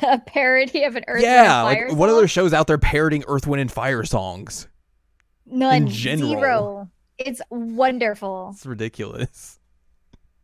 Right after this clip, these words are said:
Speaker 1: I loved it.
Speaker 2: Uh, Papago forcing an extraterrestrial being to evict from her house,
Speaker 1: <laughs>
Speaker 2: which is a very strange Bob Epic team segment.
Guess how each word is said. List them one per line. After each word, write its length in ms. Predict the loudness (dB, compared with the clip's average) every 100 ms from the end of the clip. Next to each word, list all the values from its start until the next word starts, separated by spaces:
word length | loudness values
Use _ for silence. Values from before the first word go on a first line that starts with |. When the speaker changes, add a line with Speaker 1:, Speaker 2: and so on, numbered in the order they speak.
| -20 _ _
Speaker 1:
I 80 | -10
loved 260 | -8 -8 -10
it. 160 | -16 -18 -20 _ _
Speaker 2:
Uh, 260 | -8 -6 -6 -2
Papago 380 | 0 2 0
forcing 360 | 2 0 0 -2
an 80 | -4
extraterrestrial 760 | -4 -2 -2 -2 -2 0 -2
being 280 | 0 -2 -2
to 120 | -2 -4
evict 240 | -2 -2
from 120 | -4
her 100 | -6
house, 580 | -4 -2 -2 -4 -6 -14 -20 _ _ _ _
Speaker 1:
<laughs> 520 | _ _ -14 -14 -14 -14
Speaker 2:
which 120 | -8
is 120 | -4
a 300 | -4 -4 -6
very 340 | -6 -4 -2 -2
strange 300 | -4 -6 -4
Bob 200 | -4 -4
Epic 220 | -6 -8
team 220 | -10 -12
segment. 540 | -8 -8 -8 -10 -10